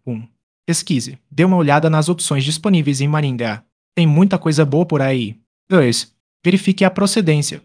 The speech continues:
Pergunte de onde vem o material. Se for de fontes renováveis, melhor ainda. Três, considere a durabilidade. Materiais que duram mais são como aquele par de tênis que você não quer tirar do pé. Economiza dinheiro e tempo.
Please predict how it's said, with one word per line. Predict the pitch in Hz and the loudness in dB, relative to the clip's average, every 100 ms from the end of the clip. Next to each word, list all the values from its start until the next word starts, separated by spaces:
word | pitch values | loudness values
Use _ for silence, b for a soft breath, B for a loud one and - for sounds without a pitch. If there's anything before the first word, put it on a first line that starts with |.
| _ | _
Pergunte | - 175 156 196 175 | -2 2 2 2 2
de | 156 | 2
onde | 180 | 2
vem | 151 160 | 2 2
o | |
material. | 156 139 143 151 110 101 - _ _ - | 2 0 0 0 0 -4 -12 _ _ -8
Se | 190 | -6
for | - 185 | -2 0
de | 180 | 0
fontes | 180 - 180 208 | -2 -2 -4 -2
renováveis, | - 220 196 143 120 139 139 - | 0 0 2 0 0 -4 -6 -4
melhor | 170 175 180 | 0 2 2
ainda. | 180 135 120 98 - _ _ _ | 0 -2 -4 -8 -12 _ _ _
Três, | 214 151 - - _ _ _ | 2 2 2 -6 _ _ _
considere | 254 269 220 160 165 | -6 -4 0 0 2
a | 175 | 0
durabilidade. | 185 190 175 196 151 123 110 - _ _ | 0 0 0 0 0 0 -2 -8 _ _
Materiais | 156 180 196 170 160 | -4 -2 0 0 0
que | - 180 | -2 -2
duram | 143 151 | 0 -2
mais | 147 151 156 | -2 -4 -4
são | 185 | -4
como | 185 196 | 0 0
aquele | 196 180 175 | 0 0 -2
par | 175 165 | 0 0
de | 175 | 0
tênis | 190 180 185 180 | -2 0 2 0
que | 190 | -2
você | 180 180 175 | -2 0 0
não | 175 | 0
quer | 202 170 | 0 0
tirar | 170 202 147 | 2 2 2
do | 135 | 0
pé. | 131 151 117 104 _ _ _ - | -2 -4 -4 -6 _ _ _ -8
Economiza | 156 208 202 147 151 | -2 4 4 6 4
dinheiro | 147 175 160 160 | 4 4 4 2
e | 190 | -2
tempo. | 185 143 113 - | -2 -2 -2 -8